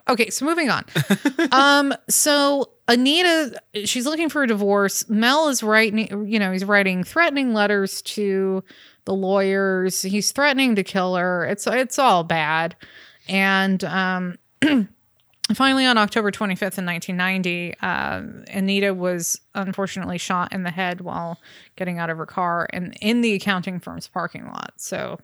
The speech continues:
Speaker 1: ugh. Um, and there were three
Speaker 2: Yeah.
Speaker 1: witnesses to this who claimed to have seen, um, who, who killed her.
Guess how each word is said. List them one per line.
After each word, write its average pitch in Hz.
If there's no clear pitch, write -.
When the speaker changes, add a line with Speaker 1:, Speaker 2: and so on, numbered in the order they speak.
Speaker 1:
ugh. 226
Um, 208
and 214
there 214
were 226
three 294
Speaker 2:
Yeah. 320
Speaker 1:
witnesses 208
to 185
this 175
who 190
claimed 208
to 190
have 170
seen, 202
um, 175
who, 180
who 202
killed 185
her. 170